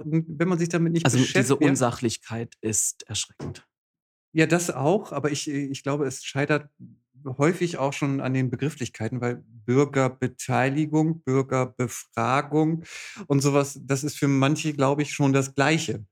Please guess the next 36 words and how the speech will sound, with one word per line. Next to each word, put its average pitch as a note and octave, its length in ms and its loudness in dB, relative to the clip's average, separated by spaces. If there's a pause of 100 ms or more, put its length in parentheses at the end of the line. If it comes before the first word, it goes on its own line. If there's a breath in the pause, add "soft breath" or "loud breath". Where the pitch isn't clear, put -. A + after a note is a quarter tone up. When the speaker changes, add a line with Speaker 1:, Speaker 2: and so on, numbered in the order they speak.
(680)
Speaker 1:
Also B2 180 4
manche C3+ 380 0
Kommentare D#3 480 2
liest C#3+ 260 -4
man F3+ 200 2
und C#3 160 -2
denkt, D#3 280 0 (400)
okay, B2 300 -2
der A2+ 160 2
denkt B2+ 420 -2
Bürgerbeteiligung D3 1300 0
und A#2 340 -8
Bürgerbefragung C3+ 1400 -2 (760)
oder A#2+ 180 2
ein A2+ 120 0
Bürgerentscheid B2+ 720 2
sogar, B2 520 0
ist, - 300 -6
ist - 260 -10
irgendwie, C3+ 420 -2 (100)
irgendwie A3 320 4
alles E3 200 -6
das E3+ 140 -6
Gleiche. G3+ 380 -2 (520 soft breath)
Ähm, C3+ 260 2
ich C#3+ 160 -8
glaube, D3 200 0
da B2+ 180 -6
geht's B2+ 200 -6
schon A#2 160 -2
los A2 220 0
Speaker 2:
Ja, C3+ 140 4
Speaker 1:
und C#3+ 60 4
Speaker 2:
und C3 60 6
mit B2+ 120 0
Volksentscheiden. A2+ 880 -4